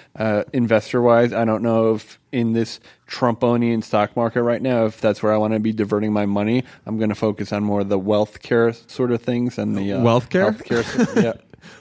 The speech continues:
Speaker 2: I
Speaker 1: Yeah,
Speaker 2: like it.
Speaker 1: wealth care. That, that's what we call Trump's new health care system. It's wealth care.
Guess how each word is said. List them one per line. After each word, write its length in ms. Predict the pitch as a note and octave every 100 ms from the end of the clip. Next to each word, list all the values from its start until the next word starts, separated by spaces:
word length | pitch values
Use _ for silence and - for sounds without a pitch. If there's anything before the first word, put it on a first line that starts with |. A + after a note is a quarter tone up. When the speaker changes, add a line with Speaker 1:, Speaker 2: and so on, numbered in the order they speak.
| _
Speaker 2:
I 80 | G2+
Speaker 1:
Yeah, 120 | A#2+
Speaker 2:
like 100 | A#2+
it. 0 |
Speaker 1:
wealth 240 | B2+ B2+ -
care. 260 | A#2+ G#2
That, 240 | G#2 B2 -
that's 180 | A#2+ A#2
what 100 | C3
we 120 | B2
call 180 | A#2+ A#2
Trump's 460 | - - A#2 - B2+
new 120 | A#2
health 240 | A#2 B2 -
care 160 | G2+
system. 360 | - A2 - G#2+
It's 140 | G2+
wealth 380 | G#2 A#2+ A#2 -
care. 280 | - G#2